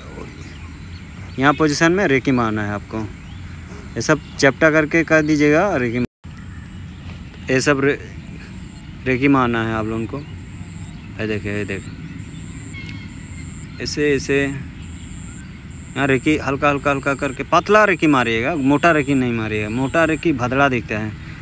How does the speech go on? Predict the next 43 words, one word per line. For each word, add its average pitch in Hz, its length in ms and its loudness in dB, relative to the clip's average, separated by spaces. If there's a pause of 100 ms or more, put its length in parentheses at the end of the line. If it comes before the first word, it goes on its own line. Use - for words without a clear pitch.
(280)
पतला 147 360 4
रेकी 151 240 4
में 160 440 4
खूबसूरती 139 500 2
आते 131 260 4
हैं, 131 220 2
ये 135 80 2
सब 160 260 4
के 147 100 6
लिए। 110 220 0 (500)
अब 139 120 -4
देखिए, 156 280 4
आप 151 100 8
मोटा 151 380 6
रेकी 175 260 6
खाली 175 500 4
जब 156 240 0
काम 156 280 6
कर 165 180 6
रहे 165 140 2
हैं 180 160 2
ना, 185 140 4
वो 151 220 4
अंदर 147 380 4 (120)
तरफ 170 200 4
मारने 156 380 6
के 160 100 2
लिए, 156 200 4
गोलाई 143 340 6
वोलाई 156 200 4
करने 156 280 4
के 156 80 2
लिए 160 100 2
वो 160 100 4
ठीक 143 240 -2
है, 110 100 -2
लेकिन - 600 -6
पतला 165 320 6
रेकी 185 480 6 (120)
थोड़ा 156 160 6
मॉडलिंग 151 480 6
और 160 120 4
जो 156 260 4